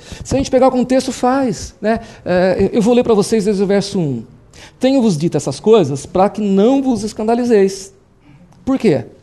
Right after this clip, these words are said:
Porque, ó, eles vos expulsarão das sinagogas. "Mas vem a hora em que todo que vos matar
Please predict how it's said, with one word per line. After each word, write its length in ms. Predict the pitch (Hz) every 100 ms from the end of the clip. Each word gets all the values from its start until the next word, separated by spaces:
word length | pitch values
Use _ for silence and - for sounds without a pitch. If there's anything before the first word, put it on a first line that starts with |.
| - -
Porque, 180 | -
ó, 200 | 175 151 -
eles 300 | 160 151 127 - -
vos 280 | 156 165 233
expulsarão 680 | 240 - 269 - 277 208 254
das 80 | -
sinagogas. 760 | 175 151 127 98 - - - _ _ _ _ _ _ _ _ - - - _ _ -
"Mas 200 | 165 156
vem 140 | 269
a 80 | 240
hora 220 | 208 262
em 60 | 254
que 120 | 240
todo 440 | - 247 277 294
que 120 | 339
vos 180 | 196 208
matar 720 | 208 175 - 180 226 202 -